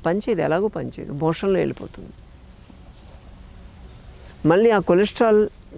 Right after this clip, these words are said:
డ్రగ్ in case లోపలికి అబ్జార్బ్ అయినా ఈ హెచ్ఎంజీ కోఏ రెడక్టేజ్ పాత్వేని బ్రేక్ చేసేటువంటి దాని యాక్షన్ని ఇది బ్రేక్ చేస్తూ ఉంటుంది. దీంతో ఏమవుతుందంటే మన బ్లడ్ సర్క్యులేషన్లో ఆ డ్రగ్ తిరుగుతూ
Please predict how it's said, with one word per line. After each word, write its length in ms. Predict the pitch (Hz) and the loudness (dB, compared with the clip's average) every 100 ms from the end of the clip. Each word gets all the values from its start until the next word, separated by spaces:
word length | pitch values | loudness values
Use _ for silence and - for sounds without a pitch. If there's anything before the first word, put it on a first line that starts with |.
| 156 | -2
డ్రగ్ 220 | 151 170 170 165 | 2 2 4 4
in 100 | 180 185 | 4 2
case 220 | 233 254 - | 2 2 2
లోపలికి 300 | 208 202 196 160 | 0 0 -2 -4
అబ్జార్బ్ 360 | 131 175 175 143 | -4 -2 0 0
అయినా 200 | 131 131 151 127 - - - - - - - - - - 180 | -2 -2 -4 -6 -14 -20 -20 -20 -20 -20 -20 -20 -10 0 2
ఈ 40 | 165 - - - - | 2 0 -10 -10 -4
హెచ్ఎంజీ 420 | 160 220 226 220 196 | 0 2 4 2 2
కోఏ 260 | 208 208 208 202 | 4 4 4 4
రెడక్టేజ్ 500 | 190 190 - 202 185 190 | 2 -2 0 0 0 -2
పాత్వేని 440 | 175 180 185 202 196 | -2 -4 0 0 0
బ్రేక్ 220 | 180 190 185 | 2 0 0
చేసేటువంటి 440 | 208 185 202 196 180 | -2 0 -2 -2 0
దాని 140 | 170 156 | 2 2
యాక్షన్ని 500 | 185 - 254 226 196 226 - - - - - - - 190 | 0 -2 -2 0 -2 -4 -14 -20 -20 -20 -20 -20 -10 -2
ఇది 100 | 175 165 | 0 2
బ్రేక్ 200 | 208 - | 0 0
చేస్తూ 260 | 220 196 190 151 | -2 -2 -6 -6
ఉంటుంది. 300 | 127 127 - 151 | -8 -12 -14 -4
దీంతో 240 | 202 247 233 202 | -2 0 2 0
ఏమవుతుందంటే 640 | 196 185 156 143 135 196 294 - - - 165 | 0 -4 -6 -8 -6 -6 -8 -12 -20 -4 2
మన 100 | 175 147 | 2 4
బ్లడ్ 200 | 165 175 | 2 2
సర్క్యులేషన్లో 720 | 277 240 226 190 - 147 139 139 - - - 151 | 0 0 -2 -4 -4 -6 -4 -4 -4 -12 -6 0
ఆ 20 | 156 | 0
డ్రగ్ 280 | 156 180 196 220 | 2 2 2 0
తిరుగుతూ 340 | 233 214 196 | 0 -2 0